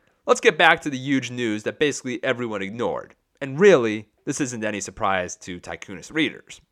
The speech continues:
After all, it's not like some obnoxious guy on the internet has been pounding the table on this for nine months. Quoting myself, "In a marketing world that is increasingly leaning into video,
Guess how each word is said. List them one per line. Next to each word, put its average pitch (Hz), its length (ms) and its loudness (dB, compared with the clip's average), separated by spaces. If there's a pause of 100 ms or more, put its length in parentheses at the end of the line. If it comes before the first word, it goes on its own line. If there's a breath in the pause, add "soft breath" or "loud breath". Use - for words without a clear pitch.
(340)
After 220 400 2
all, 120 280 0
it's - 200 -14
not 196 220 4
like 170 180 0
some 214 280 0
obnoxious 202 640 -2
guy 277 280 6
on 269 100 2
the 277 180 -4
internet 175 480 6
has 190 260 6
been 160 260 -2
pounding 240 560 2
the 190 80 4
table 202 560 0
on 117 220 -2
this 120 160 -4
for 117 140 -4
nine 117 380 -8
months. 127 580 -4 (360)
Quoting 113 380 4
myself, 95 800 0 (440)
"In 131 120 -6
a 135 40 -4
marketing 147 560 4
world 107 320 2
that 104 120 0
is 107 140 -6
increasingly 131 640 -8
leaning 143 380 -6
into 131 220 -12
video, 107 680 -2